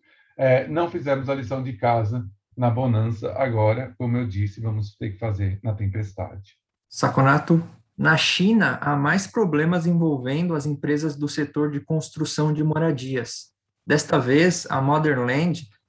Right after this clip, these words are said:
Speaker 2: não pagou duzentos e cinquenta milhões de dólares aos credores dentro do prazo de vencimento dos títulos.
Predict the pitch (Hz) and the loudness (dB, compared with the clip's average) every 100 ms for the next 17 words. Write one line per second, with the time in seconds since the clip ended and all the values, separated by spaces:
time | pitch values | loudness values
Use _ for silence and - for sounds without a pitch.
0 | _ - 139 151 165 151 135 139 147 135 | _ -4 0 0 2 0 2 0 0 0
1 | 160 196 208 190 165 160 170 208 147 165 | 0 0 -2 0 -2 0 0 0 0 0
2 | 202 160 127 131 165 156 120 - 139 - | 0 -2 -2 -2 -2 -4 -6 -6 -4 -4
3 | - 147 135 143 180 139 127 143 160 165 | -4 -2 2 2 2 -2 -2 -4 -2 -2
4 | 156 147 151 156 156 156 147 147 151 147 | -2 -2 -2 -2 -4 -6 -4 -4 -2 -2
5 | 151 160 160 - - 165 165 120 117 - | -2 -4 -6 -6 -4 -4 -4 -8 -8 -14